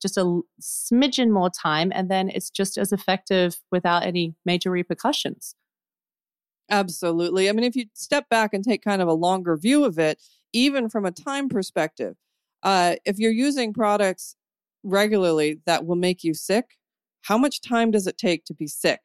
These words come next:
Speaker 2: How much time does it take to figure out why you're sick? All the appointments, all then the remedies, the therapy, and, and the wondering, "Did I get it? Is it gonna come back?" I mean, think about it from that perspective,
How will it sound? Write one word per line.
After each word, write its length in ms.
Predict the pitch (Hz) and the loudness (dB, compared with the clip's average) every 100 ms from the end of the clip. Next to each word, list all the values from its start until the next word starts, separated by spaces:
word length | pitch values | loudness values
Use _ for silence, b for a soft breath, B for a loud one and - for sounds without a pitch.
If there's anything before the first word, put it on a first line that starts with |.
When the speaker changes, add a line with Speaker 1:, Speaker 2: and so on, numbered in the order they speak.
| - | -6
Speaker 2:
How 80 | |
much 200 | 185 185 | -4 -4
time 360 | - 202 190 185 _ - | -6 -4 -4 -4 _ -6
does 140 | 185 | -4
it 140 | 165 - | -4 -4
take 220 | 196 175 | -4 -4
to 80 | 170 | -6
figure 340 | - 185 185 | -8 -4 0
out 220 | 185 180 160 - | 0 0 -6 -12
why 240 | 165 196 208 | -2 2 4
you're 240 | 214 185 | 2 0
sick? 320 | 165 - 151 - _ _ _ | -2 -6 -8 -10 _ _ _
All 220 | - 214 226 | 0 2 4
the 140 | 226 | 2
appointments, 640 | 220 - 208 185 160 - - | 0 0 -4 -2 -6 -8 -2
all 320 | 190 208 208 | 2 4 2
then 300 | 185 196 190 | 0 -2 -2
the 80 | 180 | -2
remedies, 640 | 190 208 214 175 151 147 | 0 2 2 2 0 -2
the 100 | 160 - | -8 -2
therapy, 520 | 196 190 - 180 160 | 2 0 -2 -2 0
and, 180 | 147 147 _ _ _ _ | -2 -6 _ _ _ _
and 300 | - 180 170 | 0 0 2
the 80 | 165 | 0
wondering, 600 | 165 185 208 208 185 165 | 0 2 2 2 2 0
"Did 160 | 165 165 | 0 0
I 120 | 151 _ | 0 _
get 200 | 196 190 | 0 2
it? 120 | 185 | 2
Is 100 | 170 | 0
it 100 | 165 | -2
gonna 160 | - 170 | -6 -8
come 240 | - 196 | -6 -6
back?" 280 | 175 170 160 - _ _ - | 0 0 -2 -8 _ _ -2
I 60 | |
mean, 120 | 202 | 0
think 200 | 196 277 | 2 0
about 220 | 285 247 226 | 2 2 2
it 100 | - | 0
from 200 | 202 196 | -2 2
that 220 | 214 262 | 0 0
perspective, 760 | - 165 - 135 135 135 131 | -2 -2 0 -2 -2 -2 -4